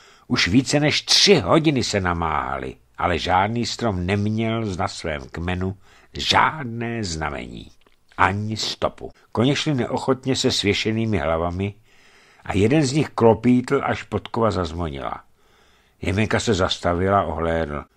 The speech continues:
"Starobore, zdá se mi, že spíš v sedle," zvolal vyčítavě.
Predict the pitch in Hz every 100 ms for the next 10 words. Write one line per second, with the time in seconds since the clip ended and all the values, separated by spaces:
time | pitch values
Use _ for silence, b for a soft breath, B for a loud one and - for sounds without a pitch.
0 | - - - - 123 180 185 165 127 110
1 | - _ _ _ 95 92 117 131 - 160
2 | 160 160 - - 190 - 240 240 269 185
3 | 135 113 95 104 101 95 - 92 95 90
4 | 82